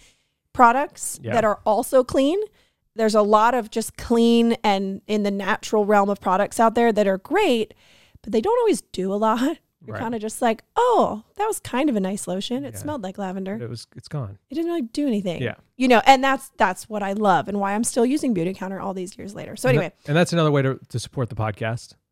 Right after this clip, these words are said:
Speaker 1: Yeah,
Speaker 2: By shopping
Speaker 1: absolutely. By
Speaker 2: Beautycounter.
Speaker 1: shopping. So,
Speaker 2: Uh, I
Speaker 1: um,
Speaker 2: think on Easy Pretty Clean on Instagram, you have a link to get free samples.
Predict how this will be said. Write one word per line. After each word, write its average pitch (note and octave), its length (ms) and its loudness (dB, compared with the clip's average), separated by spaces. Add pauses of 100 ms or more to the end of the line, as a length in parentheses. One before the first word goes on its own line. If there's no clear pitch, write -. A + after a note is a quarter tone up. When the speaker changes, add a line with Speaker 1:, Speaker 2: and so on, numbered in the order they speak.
Speaker 1:
Yeah, A4+ 120 4 (120)
Speaker 2:
By A2+ 120 -4
shopping - 160 -2
Speaker 1:
absolutely. G#2+ 400 -2
By G#2+ 180 -2
Speaker 2:
Beautycounter. A2+ 60 -4
Speaker 1:
shopping. C4 380 -8
So, F#3+ 300 2
Speaker 2:
Uh, G#2 260 -2 (120)
I - 20 -4 (120)
Speaker 1:
um, F#3 60 -10
Speaker 2:
think C3 200 0
on A2 180 -2
Easy A#2 240 -6
Pretty A2+ 240 -6
Clean G#2+ 440 -6
on G#2+ 120 -8
Instagram, G#2 680 -6
you A2 140 -6
have G2 380 -8
a G2 80 -10
link G#2+ 280 -12
to A#2 120 -14
get A2+ 120 -14
free - 160 -18
samples. C3 440 -14